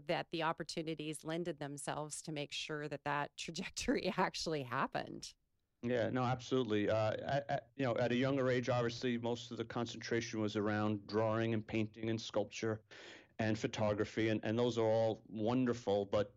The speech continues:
Speaker 2: uh, I was introduced to what graphic design even was or meant, uh,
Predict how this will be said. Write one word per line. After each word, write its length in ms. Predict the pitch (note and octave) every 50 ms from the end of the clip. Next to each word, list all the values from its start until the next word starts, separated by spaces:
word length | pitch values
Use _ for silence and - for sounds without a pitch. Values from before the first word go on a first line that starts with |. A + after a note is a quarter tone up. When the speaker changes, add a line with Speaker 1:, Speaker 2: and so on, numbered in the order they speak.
| -
Speaker 2:
uh, 200 | A#2 G#2+ G#2 G2 -
I 100 | A2+ C3+
was 140 | D3 C3+ B2
introduced 540 | C#3 B2+ - C3 A#2+ B2 C3 B2 A#2+ - -
to 140 | - C3+ A#2+
what 200 | B2+ A#2 - - - -
graphic 340 | B2 A#2+ A#2+ - - - -
design 360 | - A2+ B2 A#2+ A#2+ A#2+ A#2+
even 340 | A#2 A#2+ A#2+ A#2 A2 G#2+ G#2+
was 280 | A2 A2+ A#2+ A#2+ A#2
or 100 | A2+ G#2+
meant, 520 | G#2 G2+ G#2 B2 D#3 C3+ A2+ - - - - _ _ _ _ _ - - - - - - _ -
uh, 300 | G#2+ G2+ G#2 G2+ E2+